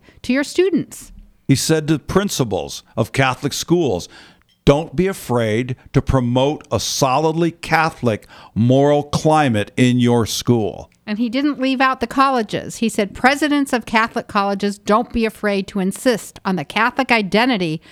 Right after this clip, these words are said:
Speaker 1: of your institution in its purpose, its policies, and its personnel."
Speaker 2: Boy, do we need that today.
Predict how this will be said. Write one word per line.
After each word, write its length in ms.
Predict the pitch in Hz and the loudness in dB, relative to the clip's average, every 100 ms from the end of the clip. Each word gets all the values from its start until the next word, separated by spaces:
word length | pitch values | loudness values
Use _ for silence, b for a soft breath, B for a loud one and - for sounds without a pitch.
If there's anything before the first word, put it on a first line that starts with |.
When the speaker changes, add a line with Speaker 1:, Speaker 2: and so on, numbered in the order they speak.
| B B | B B
Speaker 1:
of 120 | 180 | -4
your 120 | 190 | -4
institution 960 | 220 233 247 196 - 226 220 - 143 151 b b | 0 -2 -2 -8 -2 -2 -2 -4 -8 -8 b b
in 100 | 208 | -4
its 200 | 185 - | -4 -4
purpose, 520 | - 247 233 160 - - | -6 -2 -2 -4 -10 -8
its 180 | 190 - | -8 -8
policies, 640 | - 202 190 - 160 151 - | -2 0 0 -4 -8 -8 -4
and 180 | 180 | -4
its 160 | 170 - | -4 -8
personnel." 640 | - 185 - 165 165 - 127 | -6 -6 -4 -6 -4 -6 0
Speaker 2:
Boy, 240 | 120 131 | 2 4
do 100 | 123 | 4
we 160 | 117 120 | 2 2
need 220 | 123 117 | 2 2
that 220 | 113 107 | 2 0
today. 560 | - 110 127 131 85 | -2 2 2 2 -2